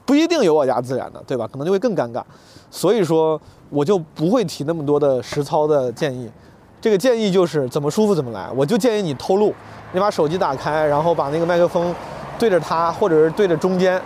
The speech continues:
你，你可以在真正开始录之前你试一试，看看那个音质怎么样，找一个音质能听清。大，其实手机挺牛逼的，你像当时基本无害那个小酒馆那期，凌晨三点半小酒馆那期，就是我全程用手机录的。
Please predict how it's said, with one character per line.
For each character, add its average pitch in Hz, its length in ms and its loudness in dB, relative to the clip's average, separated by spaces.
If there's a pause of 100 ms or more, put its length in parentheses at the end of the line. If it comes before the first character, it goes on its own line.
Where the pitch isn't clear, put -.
你， 165 300 -4
你 156 60 0
可 262 120 0
以 214 140 2 (460)
在 226 180 2
真 233 180 0
正 247 120 0
开 240 180 0
始 196 60 2
录 202 140 2
之 202 80 2
前 190 160 0
你 156 120 -2
试 269 200 -4
一 151 80 2
试， 120 100 -6 (540)
看 220 120 -2
看 180 140 0
那 180 60 -2
个 175 60 0
音 180 180 0
质 185 140 0
怎 143 120 -2
么 120 80 -8
样， 135 180 -2
找 131 200 0
一 143 40 0
个 160 220 4
音 160 160 -4
质 170 100 2
能 147 120 -2
听 156 120 -4
清。 160 120 -4
大， 233 180 -2 (260)
其 233 160 2
实 247 280 2
手 170 240 -2
机 175 100 0
挺 165 160 -4
牛 127 140 -4
逼 127 100 -2
的， - 160 -6
你 147 120 -4
像 202 160 0
当 202 160 0
时 170 300 2 (300)
基 214 100 -2
本 190 120 2
无 160 120 2
害 190 160 0
那 180 100 0
个 175 60 2
小 165 140 0
酒 165 140 2
馆 160 200 0
那 156 140 0
期， 131 200 -6
凌 147 120 0
晨 180 140 0
三 190 100 0
点 165 120 -2
半 165 140 0
小 165 80 -4
酒 147 140 2
馆 139 180 2
那 127 120 -6
期， 120 100 -12
就 175 100 -2
是 156 80 4
我 143 160 2
全 180 220 -4
程 202 80 2
用 185 120 2
手 160 140 0
机 139 140 -2
录 156 140 0
的。 113 80 -2